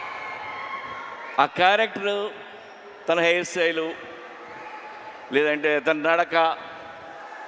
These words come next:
ఆ తెలంగాణ స్లాంగ్, ఒక తెలియని బలుపు, ఇవన్నీ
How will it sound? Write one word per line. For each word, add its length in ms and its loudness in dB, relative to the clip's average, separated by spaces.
ఆ 60 6
తెలంగాణ 600 4
స్లాంగ్, 680 2
ఒక 160 0
తెలియని 380 4
బలుపు, 680 4
ఇవన్నీ 640 2